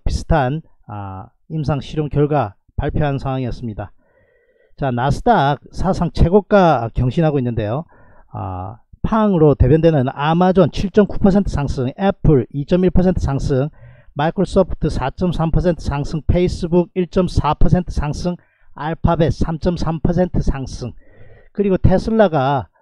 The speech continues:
아, 실적 우려에도 불구하고 구 퍼센트대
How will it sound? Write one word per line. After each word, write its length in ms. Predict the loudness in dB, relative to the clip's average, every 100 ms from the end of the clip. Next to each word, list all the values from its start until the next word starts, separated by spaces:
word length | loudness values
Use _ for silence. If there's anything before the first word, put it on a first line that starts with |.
| _ _ _
아, 440 | -12 -8 -6 -8 -12 _ _ _
실적 640 | -10 -2 -2 4 4 4 _
우려에도 640 | -2 4 6 4 6 4 4 0
불구하고 420 | 0 2 2 2 0
구 180 | 0
퍼센트대 600 | 4 4 4 0 -2 -2